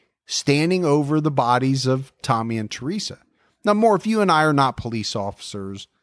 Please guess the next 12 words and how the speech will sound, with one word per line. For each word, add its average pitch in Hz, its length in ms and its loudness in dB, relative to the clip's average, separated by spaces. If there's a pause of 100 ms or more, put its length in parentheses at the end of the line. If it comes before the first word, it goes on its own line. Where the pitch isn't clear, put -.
(280)
we 165 100 4
don't 165 140 2
have 151 200 2
any 123 140 0
experience 214 580 -4
with 113 120 -8
that. 110 380 -2 (400)
I'm 247 160 0
just 233 200 -2
asking 185 380 0
the 120 80 -4
question. - 480 -2